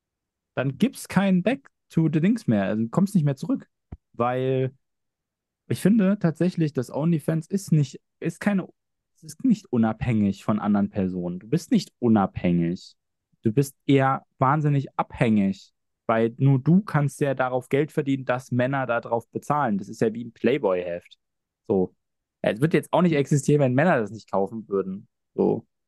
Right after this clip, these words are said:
So, äh, also die meisten Leute, die solche Bilder machen, da, wer,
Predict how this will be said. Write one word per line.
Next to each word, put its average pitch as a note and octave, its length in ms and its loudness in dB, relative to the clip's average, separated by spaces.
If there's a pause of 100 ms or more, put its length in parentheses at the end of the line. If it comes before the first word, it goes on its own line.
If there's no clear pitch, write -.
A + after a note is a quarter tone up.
(840)
So, - 200 -2
äh, C#3+ 340 0
also B2+ 200 2
die C3+ 120 2
meisten D#3+ 440 4
Leute, D3+ 300 0
die C3 120 2
solche C3 300 0
Bilder A#2+ 300 0
machen, C#3+ 340 0
da, A2+ 180 -2
wer, A#2 200 -2